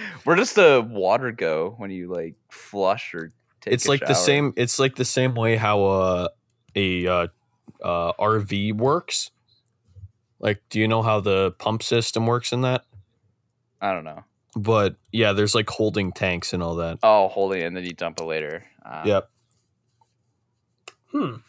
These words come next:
Speaker 1: Oh, I would just, like, imagine, like, the, just the water gets flushed down in the middle of the road when you're driving. <laughs>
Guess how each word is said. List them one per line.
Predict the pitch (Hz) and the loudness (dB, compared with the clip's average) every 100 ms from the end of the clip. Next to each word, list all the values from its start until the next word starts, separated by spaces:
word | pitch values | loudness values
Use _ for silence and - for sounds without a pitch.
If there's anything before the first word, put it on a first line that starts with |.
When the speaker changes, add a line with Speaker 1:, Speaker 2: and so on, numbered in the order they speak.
| _ _ _ - | _ _ _ 0
Speaker 1:
Oh, | 120 | 2
I | 151 | 4
would | 185 160 | 2 0
just, | 143 151 | -4 0
like, | 139 135 | 0 0
imagine, | 127 120 123 120 | 2 2 2 -2
like, | 113 - | -6 -6
the, | |
just | 120 123 - | -10 -12 -4
the | 123 | -4
water | 101 90 95 98 | -2 0 0 -2
gets | 95 - | -8 -18
flushed | - - 104 95 - - | -20 -12 -8 -6 -8 -6
down | 92 92 95 | -4 -4 -6
in | |
the | 95 | -10
middle | 95 95 | -12 -12
of | 98 | -12
the | 92 | -14
road | 85 85 90 | -10 -10 -10
when | 104 - | -12 -12
you're | 117 | -14
driving. | 113 90 80 90 98 110 - - | -8 -6 -4 -6 -10 -12 -20 -20
<laughs> | 165 | -14